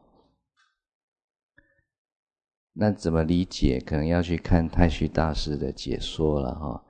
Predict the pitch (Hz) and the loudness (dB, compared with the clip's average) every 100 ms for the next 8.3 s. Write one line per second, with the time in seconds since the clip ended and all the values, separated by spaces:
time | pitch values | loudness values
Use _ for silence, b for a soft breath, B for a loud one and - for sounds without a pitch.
0 | b b - 87 85 87 92 76 - - | b b 0 4 8 8 6 2 2 4
1 | 87 76 67 80 85 80 80 - - - | 6 6 4 2 0 0 -4 -6 -2 4
2 | 85 85 80 - 87 73 76 64 73 76 | 4 4 0 2 2 2 -2 -6 -4 -2
3 | 85 80 76 - 87 80 - 62 - - | 0 -2 -4 0 0 0 -2 -2 -2 -10
4 | b b b - 82 73 71 82 82 73 | b b b 8 8 8 2 2 2 0
5 | - 85 67 - 78 73 76 73 80 76 | -6 -6 -6 -6 -8 -6 -4 -2 -2 -2
6 | 76 71 80 - 76 67 80 76 67 _ | -2 -4 -8 -6 -6 -6 -10 -12 -12 _
7 | _ _ _ b b 82 82 90 98 95 | _ _ _ b b 2 4 6 6 8
8 | 107 107 | 10 8